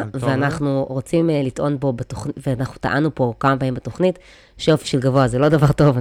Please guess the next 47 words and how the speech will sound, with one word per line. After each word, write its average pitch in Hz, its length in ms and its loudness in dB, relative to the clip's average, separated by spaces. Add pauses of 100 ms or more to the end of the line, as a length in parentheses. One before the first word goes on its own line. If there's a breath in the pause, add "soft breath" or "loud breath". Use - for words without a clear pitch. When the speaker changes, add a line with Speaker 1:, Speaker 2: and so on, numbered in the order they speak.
(140)
Speaker 2:
גברים 151 260 4
גבוהים 147 220 2
נותנים 143 240 2
לח-, 131 220 0
לחשוב 139 400 2 (440 soft breath)
שמגיע 127 540 0
להם 117 160 0
הכל, 185 300 4 (100)
ולכן 127 280 -2 (120)
הם, 127 140 -2
אה, 120 160 0
Speaker 1:
מהמם. 123 160 -2
Speaker 2:
קצת - 360 -6
יכולים 123 340 0
להיות 117 180 -2
חארות, 170 440 2 (320)
ועל 127 120 2
Speaker 1:
תודה. 107 120 -2
Speaker 2:
כן 165 120 6
אנחנו 135 220 0
מנסים 127 300 2
לשנות 143 320 0
את 143 80 0
זה 147 160 4
לאופי 131 340 0
של 127 140 -4
נמוך, 120 300 0
Speaker 1:
אני 110 80 -2
Speaker 2:
שאופי 98 200 0
של 127 100 -2
נמוך 143 320 2
יהיה 127 100 2
דבר 113 220 0
טוב. 113 260 -4 (440 loud breath)
איתמר 220 200 6
Speaker 1:
לא. 190 60 10
Speaker 2:
יש 143 60 6
לו 175 60 8
אופי 156 140 6
של - 100 4 (100)
גבוה. - 380 4 (280)
Speaker 1:
<laughs> 151 240 -4
אני, 214 280 6
כן, 170 240 0
לא, 143 260 2
אני, 135 100 4
Speaker 2:
למשל, 190 140 4